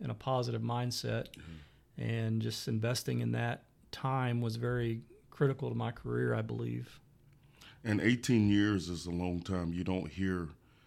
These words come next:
Speaker 2: that anymore from people that they've been in a profession, one profession that long. And speaking of profession, t-,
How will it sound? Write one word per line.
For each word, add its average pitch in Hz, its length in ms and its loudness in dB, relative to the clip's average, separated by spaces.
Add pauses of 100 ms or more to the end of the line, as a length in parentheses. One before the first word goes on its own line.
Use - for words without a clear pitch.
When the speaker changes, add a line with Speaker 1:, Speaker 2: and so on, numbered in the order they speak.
(320)
Speaker 2:
that 90 280 0 (100)
anymore 87 460 2
from 82 200 -6
people 87 400 -6
that 85 200 -6
they've 85 180 -6
been 87 180 -2
in 82 140 -2
a 76 120 -10
profession, 82 720 -6 (440)
one 127 220 10
profession 87 840 -2
that 90 280 -4
long. 85 360 -4 (600)
And 110 200 8
speaking 147 420 2
of 107 120 4
profession, 98 680 0 (360)
t-, 151 120 0